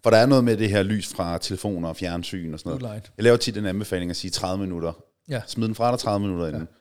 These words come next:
Speaker 1: Og fordi det er mest realistisk.
Speaker 2: Ja,
Speaker 1: Øh, men
Speaker 2: præcis.
Speaker 1: en, en time, sådan, ja, okay, fint.
Speaker 2: Ja, eller få den ud af soveværelset,
Speaker 1: Ja.
Speaker 2: eller, eller, eller, jeg har også, øh,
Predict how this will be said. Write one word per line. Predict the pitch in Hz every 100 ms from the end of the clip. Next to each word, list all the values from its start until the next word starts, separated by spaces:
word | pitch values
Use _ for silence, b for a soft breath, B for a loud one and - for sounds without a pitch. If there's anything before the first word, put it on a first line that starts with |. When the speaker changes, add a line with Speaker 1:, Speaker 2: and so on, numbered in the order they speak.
| _
Speaker 1:
Og | - 95
fordi | 95 92
det |
er | 95
mest | 92 82
realistisk. | 71 65 - - - - -
Speaker 2:
Ja, | 123
Speaker 1:
Øh, |
men | 90
Speaker 2:
præcis. | 92 95 120
Speaker 1:
en, | 123
en | 117
time, | 113 107 98
sådan, | 87 50
ja, | 52
okay, | - -
fint. | -
Speaker 2:
Ja, | 151
eller | 214
få | 151 143
den | 139
ud |
af | 269
soveværelset, | 226 170 160 254 185 139 -
Speaker 1:
Ja. | 180
Speaker 2:
eller, | 127 123 120
eller, | 120 117 113 117 123
eller, | 147 123 110 b b b
jeg | 147
har | 147
også, | 143 147 160
øh, | 135